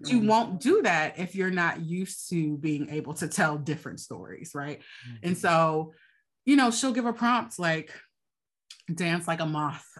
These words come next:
Speaker 1: attracted to a flame." And you don't have control over the song, right? Which is very similar for, like, working dancers. You might not have control over one element, but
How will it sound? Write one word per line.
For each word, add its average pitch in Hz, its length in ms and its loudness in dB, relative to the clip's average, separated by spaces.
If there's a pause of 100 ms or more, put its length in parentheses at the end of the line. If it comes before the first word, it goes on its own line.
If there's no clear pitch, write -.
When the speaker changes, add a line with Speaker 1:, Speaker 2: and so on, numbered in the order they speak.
Speaker 1:
attracted 143 500 -6
to 143 180 -8
a 165 40 -10
flame." - 560 -12 (1400)
And 180 160 6
you 160 60 4
don't 160 180 0
have 170 200 0
control 214 320 0
over 226 160 0
the 277 100 -2
song, 165 640 -4
right? 185 200 2
Which 214 160 4
is 220 120 2
very 233 260 4
similar 233 420 0
for, 190 200 -2
like, 170 160 -2
working 175 360 -4
dancers. 170 440 -6
You 180 80 -4
might 190 140 -2
not 202 140 0
have 185 240 2
control 190 320 -4
over 175 200 -2
one 196 200 -2
element, 160 400 -6
but 170 160 -4